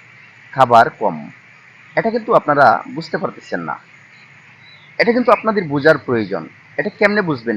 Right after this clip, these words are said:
কিভাবে বুঝবেন? বাচ্চাগুলি অতিরিক্ত দৌড়াদৌড়ি করবে, বাচ্চাগুলির পেট ভরবে না। পেট যদি না ভরে, এটুকুও কিন্তু আপনারা বুঝেন বা জানেন। নতুন চাষবাস যারা করতেছেন, হাঁসের বাচ্চা, তাদের উদ্দেশ্য করে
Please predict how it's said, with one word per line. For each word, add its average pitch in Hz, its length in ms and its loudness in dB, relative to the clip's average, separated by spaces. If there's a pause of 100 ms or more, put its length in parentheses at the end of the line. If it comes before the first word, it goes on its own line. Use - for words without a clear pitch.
কিভাবে 180 380 -2
বুঝবেন? 98 320 -8 (1120)
বাচ্চাগুলি 214 460 -2 (360)
অতিরিক্ত 202 440 -6
দৌড়াদৌড়ি 139 460 2
করবে, 85 200 -6 (340)
বাচ্চাগুলির 170 580 0 (320)
পেট 143 220 4 (220)
ভরবে 101 340 0
না। 71 80 -6 (300)
পেট 151 220 2 (200)
যদি 143 240 -2
না 123 120 6
ভরে, 131 180 0 (120)
এটুকুও 190 440 -8
কিন্তু 208 240 -6
আপনারা 131 240 2 (100)
বুঝেন 101 340 -6
বা 101 60 -2 (100)
জানেন। 90 220 -4 (560)
নতুন 123 240 -2 (140)
চাষবাস 98 400 -2 (140)
যারা 90 260 2
করতেছেন, 98 500 -10
হাঁসের - 320 -14
বাচ্চা, 131 280 -8 (540)
তাদের 135 280 4
উদ্দেশ্য 151 320 -4
করে 165 120 -2